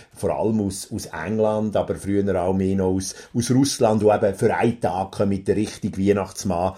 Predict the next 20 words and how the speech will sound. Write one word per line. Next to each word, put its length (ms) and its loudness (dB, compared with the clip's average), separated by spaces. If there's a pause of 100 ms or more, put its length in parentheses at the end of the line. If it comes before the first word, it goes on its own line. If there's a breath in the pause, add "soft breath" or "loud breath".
(220 loud breath)
go 100 2
besuchen. 580 8
Und, 240 6 (320 loud breath)
äh, 360 6 (120)
anderen 380 4
Orten 560 6
geht's 260 -2
mehr 220 4
darum, 260 2
dass 140 -2
man 100 2
dem 200 2 (200 loud breath)
Sammy 300 -4
Klaus 340 -2
kann 180 -4
einen 100 0
Brief 380 4
schicken, 460 2
im 0 -
Weihnachtsmann, 760 0